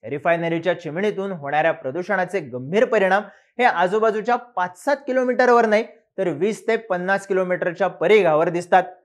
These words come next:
सोबतच जामनगरमध्ये रात्रीच्या वेळी हवा जमिनीकडून समुद्राकडे वाहते आणि सकाळी समुद्राकडून जमिनीकडे, म्हणजेच हवेचा प्रवास आहे पूर्व पश्चिम. साहजिकच उत्तरेला असलेल्या आमराईकडे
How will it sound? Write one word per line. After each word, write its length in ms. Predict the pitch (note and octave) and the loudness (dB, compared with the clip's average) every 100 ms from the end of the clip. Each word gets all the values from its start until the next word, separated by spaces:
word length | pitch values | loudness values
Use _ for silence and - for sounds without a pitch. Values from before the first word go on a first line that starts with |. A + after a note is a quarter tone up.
| _ _ | _ _
सोबतच 460 | D3+ E3 G3+ G#3+ G#3 - _ _ | -4 2 4 2 -4 -12 _ _
जामनगरमध्ये 840 | C3+ G3+ C4 B3 A3 A3+ G3 D#3+ F#3 | 0 2 2 0 2 2 2 0 2
रात्रीच्या 520 | D#3 D3 G#3+ A3 A3+ | 2 2 -2 2 2
वेळी 240 | F3 D3+ | 4 0
हवा 300 | E3+ C3+ D3 D#3+ | -2 0 0 0
जमिनीकडून 680 | B2+ D3+ A3 A#3 G#3 G#3 G#3 | -4 -4 -2 -2 -2 -2 -4
समुद्राकडे 680 | G#3 G3 G#3 G3+ F#3 C#3 | -6 -4 2 4 4 2
वाहते 440 | D#3+ E3+ E3+ F#3+ F#3+ _ _ - | 4 4 4 0 -6 _ _ -6
आणि 140 | B3+ | -4
सकाळी 480 | A#3+ A3+ A#3 A#3+ B3 | -2 -2 2 2 2
समुद्राकडून 800 | B3 A3+ A#3+ A3+ G#3 D#3+ D#3+ F#3 | -4 -6 -2 2 2 2 -4 0
जमिनीकडे, 540 | F#3 F#3+ G3 F3+ F#3+ F#3+ - _ | 0 0 0 2 2 0 -8 _
म्हणजेच 420 | C3 D#3+ F3 G3+ - _ _ - | -10 -2 0 0 -4 _ _ -2
हवेचा 380 | D#3+ F3+ G3 | 0 0 2
प्रवास 440 | F3 - D3 G#3+ A3+ | 0 2 4 4 4
आहे 200 | G3 G3+ G3+ _ - | 2 0 -4 _ 0
पूर्व 260 | A3 G#3 | 6 6
पश्चिम. 360 | F#3+ E3+ - D3 G#2+ _ _ | 6 2 -2 -10 -12 _ _
साहजिकच 640 | - G#2+ D#3 G#3 G#3 - - _ _ - | -14 -6 -4 0 0 0 -8 _ _ -6
उत्तरेला 520 | G3+ - A#3 A3+ A3+ - | -4 0 2 4 4 2
असलेल्या 400 | F3+ F#3 F#3 F#3+ - | -2 -2 2 2 0
आमराईकडे 580 | C3 C#3+ A3 C4 G#3 | -6 0 2 4 2